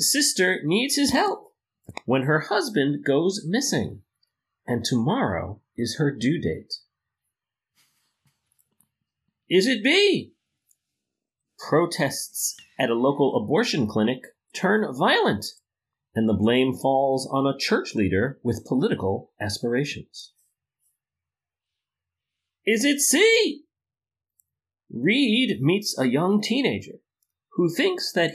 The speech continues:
he might be a serial killer just waiting to happen? Or is it D, when two pregnant women both end up dead, the B A U must act quickly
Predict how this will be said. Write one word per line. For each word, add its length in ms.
he 180
might 220
be 160
a 60
serial 440
killer 520
just 280
waiting 380
to 80
happen? 440
Or 200
is 120
it 260
D, 540
when 400
two 340
pregnant 440
women 400
both 400
end 220
up 200
dead, 480
the 100
B 320
A 80
U 320
must 380
act 260
quickly 480